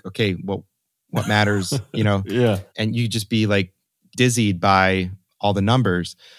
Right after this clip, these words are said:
Speaker 1: So anyway, less is more, I think, when it comes to dashboards, not analytics, right? There's a difference between mining the data and looking for insights and answers and a dashboard that's meant to be looked at once a week to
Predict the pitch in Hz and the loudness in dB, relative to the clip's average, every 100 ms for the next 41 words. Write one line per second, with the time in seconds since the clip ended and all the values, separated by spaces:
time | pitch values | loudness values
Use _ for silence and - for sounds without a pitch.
0 | - - _ - 156 165 135 123 147 156 | -20 -20 _ -4 0 2 4 4 2 0
1 | 117 113 110 107 110 101 104 - 104 - | -2 0 2 2 -2 -2 -4 -4 -4 -4
2 | 90 107 107 110 - 98 95 90 139 143 | -4 2 4 2 -2 -2 -2 2 2 2
3 | 123 117 113 90 - - - _ - 101 | 2 4 2 0 -8 -12 -14 _ -6 -4
4 | 101 107 104 101 123 120 117 101 113 107 | -2 -2 -2 -2 -2 -4 -8 -6 -2 -2
5 | 98 - 92 101 117 123 120 104 95 110 | -2 -6 -4 2 2 2 2 0 0 2
6 | 107 101 101 104 101 104 - 110 104 - | 2 0 0 -2 -2 -4 -4 -4 -4 -2
7 | 98 - 107 147 135 107 101 95 - _ | -4 -2 0 2 2 0 -2 -2 -8 _
8 | - - _ - 104 101 98 104 101 90 | -20 -20 _ -2 0 0 0 -2 -4 0
9 | 113 123 117 - 104 101 95 107 101 98 | 2 2 0 -2 -2 0 -2 -2 -4 -2
10 | 104 101 113 - 98 - 101 92 98 113 | -2 0 -2 0 -2 0 -4 -4 -2 0
11 | 104 - - 107 | -2 -6 -4 -4